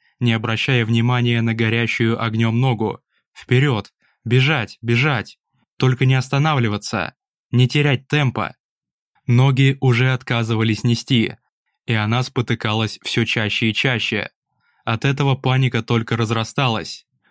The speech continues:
А в ушах, в ушах звенел голос, мерзкий и бархатный одновременно.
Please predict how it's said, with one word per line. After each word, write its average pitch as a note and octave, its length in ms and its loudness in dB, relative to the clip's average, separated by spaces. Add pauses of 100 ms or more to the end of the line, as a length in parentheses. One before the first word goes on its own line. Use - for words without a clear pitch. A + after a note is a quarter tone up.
(140)
А A2+ 120 -2
в G#2 60 -2
ушах, A#2 540 -2 (380)
в A2+ 100 -2
ушах A#2 320 -2
звенел A2 420 -2
голос, G#2+ 540 -2 (420)
мерзкий A#2+ 540 2
и A#2+ 180 -2
бархатный A2+ 640 -2
одновременно. A2+ 920 0